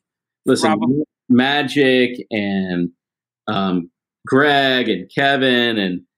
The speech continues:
Speaker 1: you know, there's a lot of passion that's going into this from the, from the team, and, uh, it's pretty, pretty awesome.
Speaker 2: And I think that, uh, I mean, even the, just even the commercial that you guys just came out with, you know, really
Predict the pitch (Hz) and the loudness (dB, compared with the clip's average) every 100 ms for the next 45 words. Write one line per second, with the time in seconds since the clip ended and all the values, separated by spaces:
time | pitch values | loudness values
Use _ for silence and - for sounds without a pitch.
0 | _ _ _ _ - 110 104 104 139 139 | _ _ _ _ -8 -4 -4 -4 -2 0
1 | 131 147 143 123 117 - 107 - 104 98 | 2 0 -2 -2 -4 -4 -8 -6 -4 -2
2 | 95 92 90 87 - 95 92 90 90 - | -2 0 -2 -4 -6 -4 -2 -2 -4 -4
3 | 101 90 95 90 95 - _ - 92 92 | -4 -2 -6 -8 -12 -16 _ -6 -4 -2
4 | 92 87 92 90 90 90 90 - _ _ | -2 -2 -2 0 -2 -2 -6 -10 _ _
5 | _ _ - - 147 135 113 - - 113 | _ _ -18 -4 2 4 2 -2 -6 0
6 | 107 92 85 - 90 _ _ _ _ _ | 2 2 -4 -10 -16 _ _ _ _ _
7 | _ - 139 143 147 147 175 170 151 139 | _ -8 -6 -2 -2 -2 -8 -4 -6 -4
8 | - 135 127 117 156 151 143 208 247 180 | -2 0 0 -2 -2 -4 -2 -2 -4 -4
9 | 190 233 240 226 185 135 151 - 131 120 | -6 -6 -4 -6 -4 -2 -2 -2 -4 -4
10 | 123 120 113 120 - 117 110 104 110 104 | -2 -2 -2 -8 -8 -4 -2 -2 -4 -4
11 | - 131 120 123 160 160 139 | -4 -2 -2 0 0 2 -2